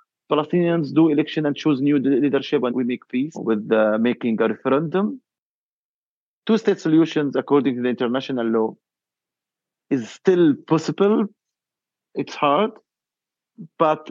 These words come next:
with refugees coming back, and East Jerusalem is the capital of Palestine.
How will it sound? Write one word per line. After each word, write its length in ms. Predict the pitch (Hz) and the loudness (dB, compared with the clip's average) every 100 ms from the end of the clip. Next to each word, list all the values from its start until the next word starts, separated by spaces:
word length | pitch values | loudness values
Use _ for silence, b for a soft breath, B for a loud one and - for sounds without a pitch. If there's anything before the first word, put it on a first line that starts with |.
| - | -8
with 320 | 156 156 139 | 0 0 2
refugees 520 | 143 139 147 135 151 - | -2 -2 -4 -2 -2 -2
coming 380 | 147 139 135 | -4 -4 -6
back, 260 | 120 127 127 _ _ - | -2 0 -2 _ _ -16
and 460 | 131 127 123 123 - | -12 -10 -12 -14 -4
East 200 | 147 135 | -4 0
Jerusalem 440 | 131 135 135 120 | 2 2 0 0
is 120 | 120 113 | -2 -4
the 80 | |
capital 420 | 110 127 117 117 113 | -6 -4 -4 -4 -6
of 160 | - | -6
Palestine. 500 | 113 107 - - 143 | -10 -10 -12 -16 -16